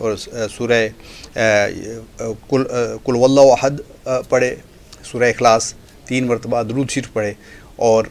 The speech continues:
उसकी रूह को सवाब पहुँचाने के लिए दुआ करे। तो ज़रूर आप भी दुआ कीजिएगा, हम भी इंशाअल्लाह ताला करेंगे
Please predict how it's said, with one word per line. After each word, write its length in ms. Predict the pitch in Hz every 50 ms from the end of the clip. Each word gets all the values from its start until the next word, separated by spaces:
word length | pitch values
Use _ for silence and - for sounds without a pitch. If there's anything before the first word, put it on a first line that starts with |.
| - - -
उसकी 260 | 120 - - - 120 107
रूह 120 | 120 123
को 140 | 110 123 110
सवाब 240 | - - 101 101 -
पहुँचाने 400 | - 98 - - 92 92 107 101
के 120 | - 110
लिए 260 | 101 98 98 95 95 - - - - - -
दुआ 160 | 95 110 110
करे। 260 | 107 - 98 90 87 85 - - - - - - - - -
तो 360 | - 117 113 110 110 107 104
ज़रूर 280 | 101 104 123 139 156 170
आप 160 | - 143 139
भी 120 | 135 165 185
दुआ 180 | 156 156 156
कीजिएगा, 460 | 151 - 160 151 139 143 139 135 131
हम 120 | 107 117 139
भी 80 | 147
इंशाअल्लाह 320 | 156 143 - - 139 135 139
ताला 240 | 127 - 139 131 123
करेंगे 420 | - - 123 127 127 123 131 127